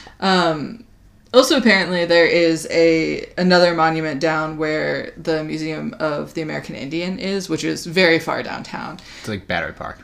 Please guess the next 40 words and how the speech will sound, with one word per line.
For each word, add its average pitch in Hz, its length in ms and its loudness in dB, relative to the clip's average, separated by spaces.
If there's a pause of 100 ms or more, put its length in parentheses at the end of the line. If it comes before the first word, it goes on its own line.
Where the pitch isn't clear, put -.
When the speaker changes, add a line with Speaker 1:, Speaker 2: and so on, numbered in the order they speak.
Speaker 1:
Yeah, 165 480 4
that 170 200 0
shows 170 840 4
a 180 80 0
native 160 500 0
person 160 480 -4
dressed 151 400 -2
as, 160 160 -2
like, 143 300 -8 (240)
a 175 100 -2
Plains 170 600 -6
native 185 340 -2
person 190 380 -2
would 190 120 -2
be 190 100 2
dressed, 185 400 -2
not - 440 -4 (360)
a 175 80 -4
Lenape - 500 -10
person. - 300 -14 (240)
Speaker 2:
Mm. 202 80 -4
Speaker 1:
So, 180 380 0 (440)
that's 277 240 4
also 190 280 6
super 170 260 0
bad. 160 360 2 (880)
Um, 180 540 2 (340)
but 180 400 4 (1300)
I 180 280 6
shared 180 360 2
that 160 320 2
as 160 160 -8
well, 156 400 0
the 151 280 -4
link 160 240 -6
to - 80 -10
that 117 160 -4
interview 151 640 -8
on 160 120 -4
our, 156 280 -8